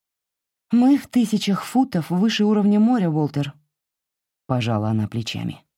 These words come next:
«Ну, во всяком случае, в городке Дженезис Вэлли снег может скоро растаять.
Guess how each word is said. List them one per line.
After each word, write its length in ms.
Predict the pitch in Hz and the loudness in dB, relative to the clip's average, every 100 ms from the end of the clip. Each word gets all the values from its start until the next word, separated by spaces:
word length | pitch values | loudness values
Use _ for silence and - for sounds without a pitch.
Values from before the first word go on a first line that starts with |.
| _ _ _ - 170 | _ _ _ -6 -4
«Ну, 280 | 220 370 | -2 -4
во 120 | 285 190 | -6 -6
всяком 400 | - 180 226 196 | -6 -6 -4 -4
случае, 600 | - 117 127 - 202 214 | -4 -8 -8 -6 -2 -2
в 80 | 160 | -2
городке 560 | 151 135 - - 160 | -2 -4 -8 -6 -2
Дженезис 640 | 165 127 143 120 113 - | -2 -2 -4 -4 -6 -8
Вэлли 320 | 98 104 107 165 | -8 -4 -4 -4
снег 400 | - 117 92 123 | -4 -6 -4 -6
может 240 | 127 143 | -6 -8
скоро 320 | - 110 110 | -8 -6 -4
растаять. 680 | 151 185 - 254 - - | -6 -8 -8 -10 -10 -16